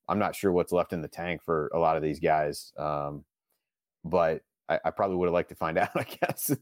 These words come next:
as opposed to the result that it was. But yeah, it, it just,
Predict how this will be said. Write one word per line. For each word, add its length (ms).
as 140
opposed 340
to 80
the 240
result 360
that 100
it 60
was. 400
But 200
yeah, 160
it, 240
it 40
just, 220